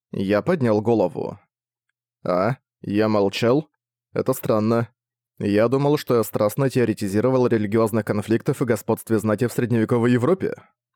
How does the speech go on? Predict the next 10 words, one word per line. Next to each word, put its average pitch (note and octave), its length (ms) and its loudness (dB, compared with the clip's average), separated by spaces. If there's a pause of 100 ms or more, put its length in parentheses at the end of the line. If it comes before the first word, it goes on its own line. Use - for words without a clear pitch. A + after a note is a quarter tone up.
(220)
«Нет, F3 340 2
не A#3+ 140 0
теоретизировал». A#2+ 800 2 (320)
«Нет, A2 320 0
теоретизировал». A#2+ 880 0 (240)
«Нет, C3+ 320 0
не F3 100 2
теоретизировал». F#3+ 880 0 (340)
«Я A2 320 2
теоретизировал». B2 920 0